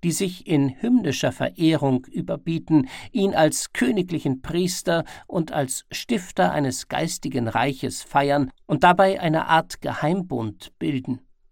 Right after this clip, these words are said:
Als Berthold und Klaus im Jahr neunzehnhundertdreiundzwanzig in Heidelberg zum George-Kreis stoßen, ist der berühmte Dichter fünfundfünfzig Jahre alt.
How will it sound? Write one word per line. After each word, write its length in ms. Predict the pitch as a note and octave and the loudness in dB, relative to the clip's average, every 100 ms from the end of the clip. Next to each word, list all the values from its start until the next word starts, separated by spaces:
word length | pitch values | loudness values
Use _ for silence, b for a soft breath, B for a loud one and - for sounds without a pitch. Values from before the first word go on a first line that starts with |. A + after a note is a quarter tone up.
| _ - | _ 0
Als 240 | C#3+ - | 0 4
Berthold 580 | G3 G#3 - C3 G#2 - | 6 6 6 4 4 -2
und 320 | E3+ D#3 - | -4 -4 -4
Klaus 460 | - G3+ E3 C3 A#2+ | 4 6 6 2 -4
im 160 | A2+ | -2
Jahr 240 | A#2+ C3+ C3+ | 2 4 4
neunzehnhundertdreiundzwanzig 1600 | C3 C#3+ D3 C#3 C#3 C3 D3 F3+ D#3 - F3 F#3 F3+ F#2 E2+ | 4 2 -2 -2 -2 -2 0 2 2 2 2 2 0 -6 -8
in 200 | G2+ G#2 | -6 -2
Heidelberg 640 | C3 C3 C#3+ C3 D3 D3+ - | 2 2 0 0 0 0 -4
zum 240 | A#2+ G#2+ | -4 -4
George-Kreis 960 | A#2 B2 C#3 D#3 B2+ - - C3 C3+ - | -4 -2 0 0 -2 -6 0 0 0 -6
stoßen, 540 | - C#3 C#3+ F3 F3 B B B _ _ | -4 -2 -2 -2 -2 B B B _ _
ist 260 | F3+ E3+ - | 0 0 0
der 60 | F3+ | 2
berühmte 480 | F3 G#3+ A#3+ F#3 | 4 2 2 -2
Dichter 520 | - E3 - - E3 D#3 | 2 0 0 0 0 0
fünfundfünfzig 1160 | - A3+ F3+ E3 - F#3 F3+ - - C#3 - | -4 -4 0 -2 0 0 0 -4 -6 -6 0
Jahre 380 | D#3+ D3 B2+ B2 | 2 4 2 -2
alt. 500 | B2 A#2+ - - | -2 -4 -8 -18